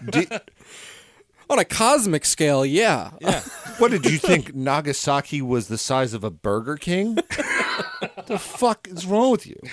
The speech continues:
Speaker 3: So they're like, "Maybe we shouldn't give this guy Mao Zedong nukes."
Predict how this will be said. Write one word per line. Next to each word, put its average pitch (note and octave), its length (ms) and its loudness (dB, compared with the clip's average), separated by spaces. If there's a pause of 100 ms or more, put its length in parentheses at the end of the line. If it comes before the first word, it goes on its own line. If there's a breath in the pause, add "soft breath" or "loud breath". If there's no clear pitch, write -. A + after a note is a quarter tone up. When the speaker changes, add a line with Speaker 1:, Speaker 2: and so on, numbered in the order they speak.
(640 loud breath)
Speaker 3:
So A#3 240 2
they're B3+ 160 4
like, B3+ 240 2 (100)
"Maybe F4 560 2
we E4 200 2
shouldn't A#3 400 -6
give G#3 200 -8
this F#3 200 -4
guy E3+ 260 -2
Mao D#3 240 -4
Zedong C3+ 580 -6
nukes." A2+ 540 -10